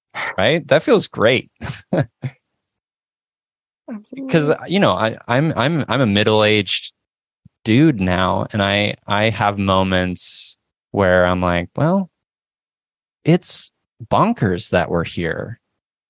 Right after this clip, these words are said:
Speaker 1: I could die tomorrow, right? Like, I have those
Speaker 2: Yeah.
Speaker 1: thoughts for sure. How are you on death? Do you f-, do you feel, do you think about death?
Speaker 2: No, I'm afraid of it. <laughs>
Speaker 1: Yeah?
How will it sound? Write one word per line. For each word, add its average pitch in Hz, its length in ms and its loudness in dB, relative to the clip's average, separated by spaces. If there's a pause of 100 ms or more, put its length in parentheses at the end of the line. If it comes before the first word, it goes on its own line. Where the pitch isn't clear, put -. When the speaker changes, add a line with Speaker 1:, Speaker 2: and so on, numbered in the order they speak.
(680)
Speaker 1:
I 165 140 2
could - 140 0
die 95 200 2
tomorrow, 156 580 2
right? 107 200 2
Like, 113 160 4
I - 40 2
have 120 220 0
those 101 260 0
Speaker 2:
Yeah. 104 140 -4
Speaker 1:
thoughts 95 220 -4
for - 160 -6
sure. 107 540 -4 (920)
How 160 140 2
are 180 60 2
you 170 180 4
on 101 140 0
death? 147 300 -6
Do - 100 -2
you 117 40 0
f-, - 140 -20 (140)
do 139 100 -2
you 117 60 2
feel, 139 420 0 (120)
do - 120 -6
you 123 80 2
think 143 220 0
about 160 220 2
death? 170 440 0 (960)
Speaker 2:
No, 202 240 -2
I'm 202 120 -4
afraid 220 360 -2
of 208 140 0
it. 208 240 -6 (120)
<laughs> 233 220 -6 (120)
Speaker 1:
Yeah? 131 280 2